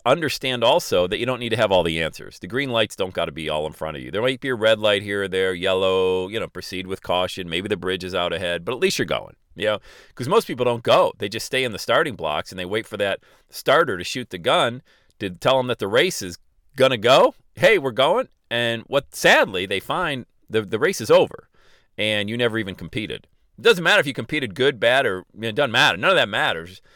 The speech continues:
What matters is that you actually competed. And most people don't get out of the starting gate. And that's why I do this podcast, just to inspire you. It's not like I'm sitting here saying,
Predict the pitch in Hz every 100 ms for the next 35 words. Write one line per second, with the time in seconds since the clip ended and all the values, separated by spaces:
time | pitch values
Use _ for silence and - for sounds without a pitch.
0 | _ _ 131 117 143 165 131 117 107 107
1 | 98 104 110 - 82 - 73 135 95 52
2 | _ _ - 95 113 143 - 131 110 104
3 | 101 85 76 - 92 90 78 73 73 -
4 | 90 87 110 123 - 87 76 71 80 71
5 | - 92 95 - 62 53 220 202 269 196
6 | - 101 117 98 58 - 143 147 151 143
7 | 120 127 - 120 113 110 117 113